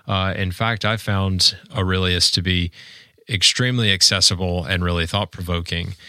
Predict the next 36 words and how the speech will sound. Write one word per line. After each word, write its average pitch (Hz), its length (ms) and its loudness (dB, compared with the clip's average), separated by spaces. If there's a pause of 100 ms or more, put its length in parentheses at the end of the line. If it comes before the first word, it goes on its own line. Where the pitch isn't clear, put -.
(260)
Um, 92 480 -2 (560)
in 104 100 2
fact, 117 640 0
uh, 95 280 -2 (580)
C. 123 520 0
Scott - 440 2
Hicks - 400 4
and 95 240 0
David 123 300 0
Hicks, - 520 2
uh, 95 180 -4
brothers. 113 760 2
Uh, 90 180 -2
David 95 320 0
Hicks, 92 280 -2
of - 80 -10
course, - 420 -2
author 92 340 -4
of 85 220 -4 (420)
Norms 101 340 2
and 92 120 0
Nobility, 98 640 0 (380)
uh, 87 180 -4
a 104 80 -2
great 98 260 0
friend 95 300 0
to - 80 -2
the 85 80 0
Circe - 300 4
Institute. 92 640 0
And 95 100 2
if 90 200 0
you 98 160 2
are 90 80 0
familiar 87 440 0
with 87 280 -2